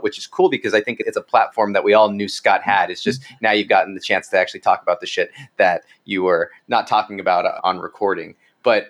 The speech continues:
I wanna get into that, and I wanna talk a little bit about some of the themes that are on your show and stuff like that. But what, what are you challenged with right now? What are you struggling? What are some things that, that are happening for you right now when it comes to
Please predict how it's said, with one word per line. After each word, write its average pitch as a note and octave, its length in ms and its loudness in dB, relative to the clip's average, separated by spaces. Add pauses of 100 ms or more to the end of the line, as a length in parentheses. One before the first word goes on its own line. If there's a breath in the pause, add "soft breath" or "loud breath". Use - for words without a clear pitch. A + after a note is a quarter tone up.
(100)
I A#2 60 4
wanna F3 160 6
get F#3 140 2
into G#2+ 180 -2
that, F2+ 140 4
and F#2 100 0
I A2 40 0
wanna A2+ 180 2
talk - 240 -2
a G#2 40 -6
little G2 200 2
bit G2 80 2
about F2+ 280 4
some G#2+ 140 -8
of F#2+ 60 -4
the F#2 80 -4
themes F#2 260 -8
that F#2 80 -6
are F#2 60 2
on F2 100 0
your E2 80 -12
show E2+ 320 0
and - 220 -16
stuff - 160 -20
like F2+ 140 -8
that. E2 240 -2 (340 loud breath)
But A#2 240 2
what, C3 340 0
what A#3 220 -4
are C3+ 120 4
you A2 460 -10 (100)
challenged A2+ 540 -4
with - 160 -20
right - 120 -20
now? E2+ 100 -12
What A#2 100 -2
are F3 40 -2
you F#3 40 -4
struggling? G#2 720 -2
What B2+ 140 0
are C#3+ 40 -2
some B2 200 -12
things G#2 220 -6
that, - 180 -2
that F#2 160 -6
are F#2 200 -8 (200)
happening G2+ 420 -4
for G2 120 -8
you F#2 120 -2
right F2+ 140 0
now F2+ 180 2
when F#2 100 0
it F2+ 60 -10
comes F#2 280 -10
to F#2 220 2